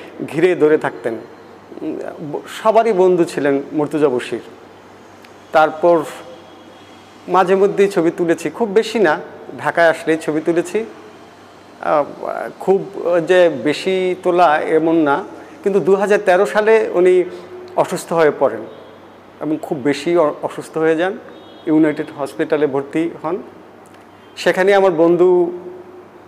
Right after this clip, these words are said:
আশফাকুর রহমান, সে আমাকে খবর দিয়ে নিলেন, "স্যারের ছবি তুলতে হবে হাসপাতালের ভেতরে।" সে এক জটিলতা, হাসপাতালের ক্যামেরা নিয়ে যাওয়া অনেক সমস্যা। স্যারের বড় মেয়ে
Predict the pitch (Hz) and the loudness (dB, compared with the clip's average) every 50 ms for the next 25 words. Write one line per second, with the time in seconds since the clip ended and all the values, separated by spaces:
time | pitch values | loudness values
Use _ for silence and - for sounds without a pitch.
0 | - - - 143 - - 165 160 - 175 165 170 156 156 160 170 185 220 233 - | -6 -2 -2 -2 0 -2 -4 -4 0 0 2 2 2 2 0 0 -2 -4 -6 -12
1 | - - - - - - - - - - - - - - - 180 175 170 170 147 | -18 -20 -20 -20 -20 -20 -20 -20 -20 -20 -20 -20 -12 0 2 2 4 4 2 0
2 | 156 151 - 160 151 151 160 151 139 165 170 165 165 170 196 214 214 - - - | -2 -2 -2 0 0 2 0 0 0 0 2 2 2 0 0 -2 -4 -4 -4 -2
3 | 147 139 139 139 - 151 139 143 143 151 139 131 156 156 156 156 185 208 185 143 | -2 -2 -4 -4 -4 -4 -4 -2 -2 -2 -2 0 -2 -2 -2 -2 -2 -4 -4 -6
4 | 135 - - 127 - 135 123 127 123 113 123 131 - 131 117 104 98 - - - | -6 -6 -6 -4 -2 -2 -2 -2 -4 -6 -10 -8 -8 -8 -8 -8 -12 -18 -20 -20
5 | - - - - - - - - - - - - - - - - - - - - | -20 -20 -20 -20 -20 -20 -20 -20 -20 -20 -20 -20 -20 -20 -20 -20 -20 -14 -4 0
6 | 175 170 156 139 135 160 147 170 160 156 147 - 165 - - - - - - - | 0 0 0 2 0 0 2 2 0 0 0 0 -4 -6 -8 -14 -20 -20 -20 -20
7 | - - - - - - 139 - - 151 139 - 147 143 151 143 135 - - - | -20 -20 -20 -14 -8 -8 -8 -4 -4 -4 -2 0 2 2 2 2 0 -6 -16 -2
8 | - 160 147 143 147 143 147 147 151 151 143 139 147 147 143 147 143 143 - - | 0 0 2 2 2 2 2 2 2 2 2 4 4 4 4 4 2 0 -4 -10
9 | - - - 156 147 147 143 - - - 147 143 139 - - 170 190 214 - - | -14 -10 -6 -4 -2 -2 -2 -4 -4 -4 -2 -2 -2 -2 -2 -2 -4 -4 -8 -18
10 | - - - - - - - - - - - - 151 139 143 151 139 131 147 147 | -20 -20 -20 -20 -20 -20 -20 -20 -20 -12 -2 0 0 2 2 0 2 2 4 4
11 | 151 147 151 151 151 151 160 190 | 4 4 4 4 4 4 2 0